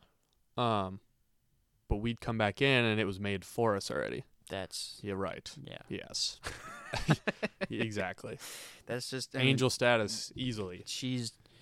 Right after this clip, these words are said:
Speaker 1: I mean,
Speaker 2: she's
Speaker 1: you don't
Speaker 2: at
Speaker 1: have
Speaker 2: the top
Speaker 1: to do
Speaker 2: of the
Speaker 1: anything.
Speaker 2: list.
Speaker 1: You don't have to make dinner. You don't have to do anything for, like, the rest of our childhood. Like, that
Speaker 2: Right.
Speaker 1: is it, you
Speaker 2: Right.
Speaker 1: know?
Speaker 2: Right.
Speaker 1: Like,
Speaker 2: Just have,
Speaker 1: that's
Speaker 2: have the hot chocolate
Speaker 1: right.
Speaker 2: ready.
Speaker 1: Yeah. I mean, that's, yeah, that's end all be all right there.
Speaker 2: Right.
Speaker 1: Mm-hmm.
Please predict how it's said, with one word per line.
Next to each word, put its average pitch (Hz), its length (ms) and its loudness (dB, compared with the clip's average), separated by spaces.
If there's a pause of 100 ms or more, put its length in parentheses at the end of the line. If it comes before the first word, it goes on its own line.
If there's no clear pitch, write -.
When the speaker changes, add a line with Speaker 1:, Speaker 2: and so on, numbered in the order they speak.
(120)
Speaker 1:
I 131 60 -6
mean, 127 100 2
Speaker 2:
she's 139 60 4
Speaker 1:
you 180 60 10
don't - 60 12
Speaker 2:
at 170 60 12
Speaker 1:
have 147 80 10
Speaker 2:
the - 40 -2
top 139 140 12
Speaker 1:
to 127 60 10
do 160 80 12
Speaker 2:
of 151 60 12
the 202 80 12
Speaker 1:
anything. 113 160 6
Speaker 2:
list. 113 140 -2
Speaker 1:
You 127 100 4
don't 151 120 8
have 123 140 8
to 123 60 -6
make 110 160 0
dinner. 127 220 2
You 127 100 2
don't 113 100 2
have 107 140 0
to 104 100 -4
do - 80 -4
anything 107 460 0
for, 101 300 -4
like, 90 160 -4
the 95 80 -4
rest 104 160 0
of - 60 -12
our 92 60 -14
childhood. - 460 -10
Like, - 200 -20
that 98 160 -4
Speaker 2:
Right. - 80 -4
Speaker 1:
is - 80 -14
it, - 260 -12 (120)
you - 60 -4
Speaker 2:
Right. 69 140 0
Speaker 1:
know? 95 100 -8 (160)
Speaker 2:
Right. 80 140 -8
Speaker 1:
Like, - 140 -14
Speaker 2:
Just 107 180 -6
have, 104 80 4
Speaker 1:
that's 120 220 0
Speaker 2:
have 120 200 -2
the 107 60 -2
hot 104 220 -8
chocolate 104 300 0
Speaker 1:
right. 64 80 -6
Speaker 2:
ready. 65 300 -8
Speaker 1:
Yeah. 87 220 -10 (180)
I - 40 -8
mean, 101 240 -4
that's, - 420 -8 (960)
yeah, 92 120 -12 (440)
that's 104 180 -8
end 107 160 -2
all 95 120 -4
be - 180 -8
all 64 160 -8
right 64 200 -10
there. 64 180 -12
Speaker 2:
Right. - 160 -10 (340)
Speaker 1:
Mm-hmm. 95 140 -8